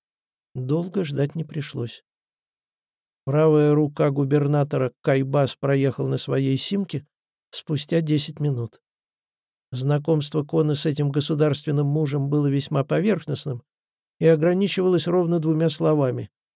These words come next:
«Чертов босяк», который Кайбас послал Кону вслед, когда тот едва не сбил его на мотоцикле на площади маршала Жофра. Однако на сей раз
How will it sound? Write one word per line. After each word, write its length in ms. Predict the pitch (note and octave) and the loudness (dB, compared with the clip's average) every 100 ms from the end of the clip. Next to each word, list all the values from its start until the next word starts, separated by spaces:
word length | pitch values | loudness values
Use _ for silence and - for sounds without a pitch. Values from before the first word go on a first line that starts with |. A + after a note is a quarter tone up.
| _ _ _ _ | _ _ _ _
«Чертов 540 | - F#3 E3+ D3+ D#3+ C#3 | -4 0 0 2 0 2
босяк», 640 | D#3+ D#3 - C#3 - _ _ _ _ _ _ _ - | 2 2 2 0 -2 _ _ _ _ _ _ _ -8
который 440 | D#3 D3+ D3 C#3+ | -4 0 2 2
Кайбас 500 | D3 D#3 D3 E3+ F3 | 0 0 2 2 0
послал 460 | - C#3 - D3 C#3+ | 0 -2 0 0 0
Кону 320 | D3 C#3+ C3 | 0 0 0
вслед, 420 | A#2+ - E3 G#3+ _ _ _ _ _ _ - | -6 -4 -4 -4 _ _ _ _ _ _ -4
когда 320 | D#3 D3 E3 | -2 0 0
тот 180 | E3 D3 | 0 0
едва 360 | D#3 D3+ D#3 | 0 4 4
не 120 | D3+ | 4
сбил 300 | C#3 C#3+ D3+ C#3+ | 0 0 2 2
его 220 | C3+ C3+ | 2 0
на 100 | C3+ | 0
мотоцикле 680 | C3+ C3+ C3+ G3 - F#3 - _ _ _ - | -2 -2 -4 -6 -6 -10 -10 _ _ _ -6
на 180 | D3 D3 | -2 -2
площади 520 | D#3+ F3 E3+ F3+ E3 | 0 0 0 -4 0
маршала 580 | D3+ D3 C#3+ - D#3 D3+ | 2 4 2 0 -2 0
Жофра. 480 | C#3 C#3 - A#2+ G#2 _ _ _ _ _ _ _ _ _ _ _ _ _ - | -2 -4 -4 -8 -10 _ _ _ _ _ _ _ _ _ _ _ _ _ -6
Однако 480 | C#3 C#3+ D3+ D3+ | -2 0 0 0
на 160 | D3 D3 | 2 2
сей 260 | C#3+ G#3 F#3+ | 0 0 2
раз 320 | C#3+ A#2 | 0 -2